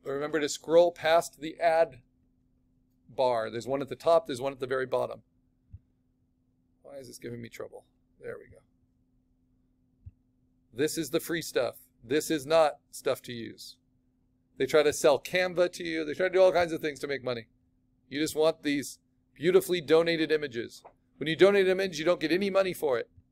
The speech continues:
You only get money if people want to donate to you, but you've already released all of your rights to the image. So that's just a courtesy. So people can use these images for whatever they want.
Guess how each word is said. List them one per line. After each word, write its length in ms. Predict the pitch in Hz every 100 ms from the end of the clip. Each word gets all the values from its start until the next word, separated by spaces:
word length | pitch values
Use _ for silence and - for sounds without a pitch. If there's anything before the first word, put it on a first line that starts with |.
| _ _ _ _ _ _
You 120 | 127
only 220 | 156 190 180
get 160 | 185
money 240 | 170 180 170
if 140 | 160
people 260 | 170 165 160
want 140 | 156
to 60 | 151
donate 420 | 165 175 160 -
to 100 | 127
you, 160 | 113 110
but 320 | 151 156 -
you've 180 | 165 147
already 300 | 156 180 175
released 560 | 147 151 143 185 175 -
all 240 | 160 156
of 100 | 165
your 140 | 147 131
rights 360 | 151 170 -
to 140 | - 143
the 180 | 139 185
image. 420 | 139 - - - _ _ _ _ _ _ _
So 140 | 143
that's 140 | 156
just 180 | 180 -
a 60 | 160
courtesy. 480 | - 156 127 - - _ _ _ _ _ _ _ _ _ _ _ _ _ _ -
So 160 | 139
people 300 | 123 170 175
can 100 | 160
use 220 | 160 180
these 160 | 170 147
images 360 | 170 165 165 -
for 160 | 156
whatever 440 | 139 139 180 196 196
they 160 | 196
want. 260 | 196 170